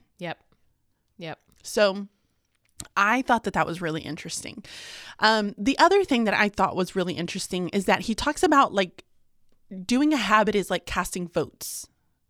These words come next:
Speaker 2: which
Speaker 1: Yep.
Speaker 2: I really enjoyed this piece and how he kind of made this connection for people. And this will go into, he'll talk about it, and I know we'll probably chat about it a little bit later on,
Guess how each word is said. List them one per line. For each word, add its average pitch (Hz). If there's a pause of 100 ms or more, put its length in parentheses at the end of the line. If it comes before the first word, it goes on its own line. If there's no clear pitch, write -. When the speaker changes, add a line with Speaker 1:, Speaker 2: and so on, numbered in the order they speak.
(160)
Speaker 2:
which 202
Speaker 1:
Yep. -
Speaker 2:
I 202
really 208
enjoyed 175
this 156
piece -
and 175
how 185
he 190
kind 180
of 165
made 180
this 175
connection 156
for 170
people. - (480)
And 233
this 285
will 330
go 214
into, 202
he'll 202
talk 202
about 180
it, 170
and 175
I 175
know 175
we'll 170
probably 165
chat 156
about 147
it -
a -
little 170
bit 151
later 156
on, 196